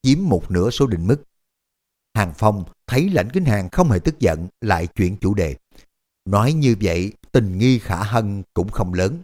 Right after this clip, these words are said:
Tôi an tâm rồi. À, anh Lãnh, anh mỗi lần gặp cái vụ án gì phức tạp, liền ra ngoài ngủ để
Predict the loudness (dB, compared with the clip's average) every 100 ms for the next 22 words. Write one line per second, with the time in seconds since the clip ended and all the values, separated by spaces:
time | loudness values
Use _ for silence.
0 | _ _ _ _ 4 4 0 -4 -2 -4
1 | -4 -8 _ _ _ _ -4 -4 _ _
2 | _ _ _ -6 -2 -4 -4 -12 _ _
3 | _ _ _ 0 4 4 4 4 2 -6
4 | -8 0 0 0 2 4 4 2 2 2
5 | 0 -6 -4 -4 -4 _ _ 4 4 4
6 | -2 -2 -2 2 2 2 -6 0 2